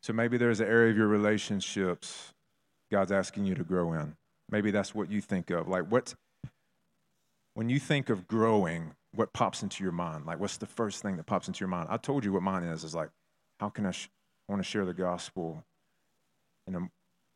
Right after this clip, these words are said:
more effective way or a more powerful way, whatever it is, more abundantly. All those types of things pop into my mind. What is it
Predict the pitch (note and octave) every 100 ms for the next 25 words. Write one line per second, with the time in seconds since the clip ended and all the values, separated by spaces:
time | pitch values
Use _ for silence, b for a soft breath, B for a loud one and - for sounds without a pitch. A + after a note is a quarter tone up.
0 | _ - G2 F2 - E2+ F#2+ E2+ F2+ F2
1 | F2 D#2+ F#2 E2+ F2+ F2+ E2+ - _ _
2 | _ _ _ _ _ - G#2 F#2+ F2+ F#2
3 | F2+ F2 F2+ F#2+ F2+ F2 E2+ D#2 D#2+ -
4 | _ _ _ _ _ _ _ _ _ _
5 | G2 F#2 F2 F2 E2+ D#2+ E2+ D#2+ - -
6 | _ - F#2 G2+ G2+ F#2+ G#2 F#2+ F2 G2
7 | F2 E2 - F2+ F2+ - E2+ E2+ E2 -
8 | _ _ - G#2+ A#2 C3 A2+ G2+